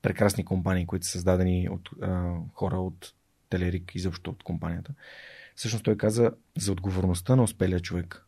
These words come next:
Отговорността на успелия човек е да даде обратно, да помогне, да предаде напред към следващите поколения, назад към хората и към организациите и училищата, които са му помогнали да извърви този път. Така че добавям към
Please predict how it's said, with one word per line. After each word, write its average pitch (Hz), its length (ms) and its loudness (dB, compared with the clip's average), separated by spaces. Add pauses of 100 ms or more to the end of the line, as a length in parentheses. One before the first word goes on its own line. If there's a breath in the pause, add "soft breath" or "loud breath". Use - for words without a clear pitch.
Отговорността 92 640 -2
на 110 60 6
успелия 104 360 4
човек 101 300 0
е 117 40 0
да 98 220 2 (100)
даде 95 200 2
обратно, 92 540 2 (300)
да 92 100 -2
помогне, 90 580 0 (340 soft breath)
да 98 140 0
предаде 95 300 4
напред 101 580 2
към 92 300 -2
следващите 104 380 -2
поколения, 120 360 4
назад 104 460 6 (260 soft breath)
към 95 220 2
хората 107 360 4
и 98 200 4
към 92 180 -4 (640 loud breath)
организациите 101 760 2
и 101 100 0
училищата, 90 640 2
които - 200 -4
са 101 60 2
му 92 120 -2
помогнали 95 460 2
да 92 160 0 (340 loud breath)
извърви 90 320 2
този 87 220 -2
път. - 220 -4
Така - 220 -2
че 101 300 4 (1040 loud breath)
добавям 107 500 12
към 90 260 -2